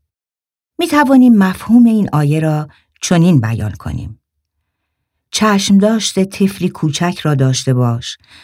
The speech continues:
تا دعاهایت مستجاب شوند. کودک با امیدی شاد و معصومانه در انتظار اسباب بازی شب عیدش می‌ماند. مثلاً پسرکی که طبلی خواسته است، از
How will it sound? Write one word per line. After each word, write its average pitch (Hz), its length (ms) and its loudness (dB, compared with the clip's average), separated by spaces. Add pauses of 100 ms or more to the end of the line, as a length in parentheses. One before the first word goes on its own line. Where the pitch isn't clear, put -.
(160)
تا 185 160 0
دعاهایت 147 960 -2
مستجاب 127 600 -2
شوند. - 480 -14 (1040)
کودک 269 480 0 (340)
با 202 200 2
امیدی 214 460 2
شاد 202 500 -2 (300)
و 175 80 2
معصومانه 185 840 2
در 175 220 -2
انتظار 156 480 0
اسباب 135 480 -4
بازی 131 340 -2
شب 127 240 -4
عیدش 135 460 -2
می‌ماند. 156 540 -2 (600)
مثلاً 247 440 2 (360)
پسرکی 220 500 -2
که 202 120 -2
طبلی 196 400 0
خواسته 127 380 -4
است، 151 500 -4 (500)
از 214 180 -2